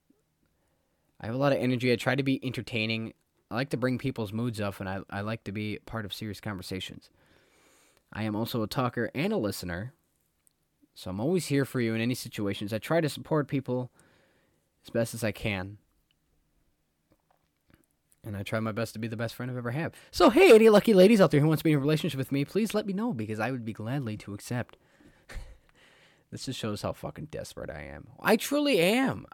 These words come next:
It's all I want. I'm being dead ass serious, and I don't want no forced one. It's like, "Eh, I'll do it because I'll make you feel better." Because then I will just kick your fucking ass.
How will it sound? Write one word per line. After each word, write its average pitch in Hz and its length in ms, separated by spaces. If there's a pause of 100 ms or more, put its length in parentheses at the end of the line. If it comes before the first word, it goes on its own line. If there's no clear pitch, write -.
(100)
It's 156 120
all 214 220
I 262 80
want. 147 800 (720)
I'm 151 200
being 175 320
dead 123 220
ass 208 240
serious, 151 560
and - 120
I 131 40
don't 202 140
want 220 220
no 180 120
forced 165 480
one. 117 220
It's - 140
like, 110 240
"Eh, 170 100
I'll 143 140
do 131 220
it 123 120
because 123 260
I'll 117 80
make 117 200
you 98 40
feel 131 240
better." 98 300 (240)
Because 208 220
then 285 340
I 185 160
will 185 200
just 156 280
kick - 240
your 127 80
fucking 98 320
ass. - 420